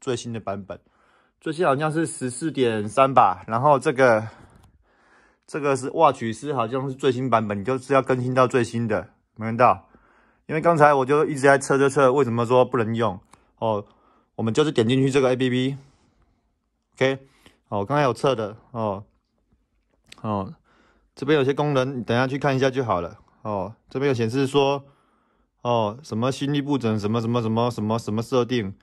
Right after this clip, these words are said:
哦，继续，OK，哦，不要，这个不是在测的哦，哦，它有显示说你那个，你这个，<clears throat> 呃，心律不整的通知，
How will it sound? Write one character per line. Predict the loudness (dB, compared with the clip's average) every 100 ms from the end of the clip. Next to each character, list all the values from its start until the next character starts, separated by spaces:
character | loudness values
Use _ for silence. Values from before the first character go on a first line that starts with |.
| _ _ _ _ _
哦， | -8 -6 -8
继 | -6 -6
续， | -4 -4 -4
OK， | -4 0 0 0 -12 _ _ _ _ _
哦， | -4
不 | 0
要， | 0 -2 _ _ _ _
这 | 0
个 | 0
不 | 0
是 | 0
在 | 0 0
测 | 0 0
的 | 0
哦， | -4 -6 -8 _ _ _ _ _ _ _ _
哦， | -14 -14 -18 _ _ _ _
它 | -4
有 | -2
显 | -2 -4
示 | -2
说 | 0 0 0
你 | -4 -4 -2
那 | -2
个， | 0 0 0 -4 -10 _ _ _ _ _ _ _ _ _
你 | -14 -6
这 | -6
个， | 0 0 2 -2 -8 _ _
<clears throat> | -8 -6 -8 -14 _ _ _ _ _ _ _ _ _ _
呃， | -6 -2 -2 -2 -4
心 | -6 -6
律 | -6
不 | -2 -2
整 | 0
的 |
通 | -2 -2 -2
知， | -2 -2 -4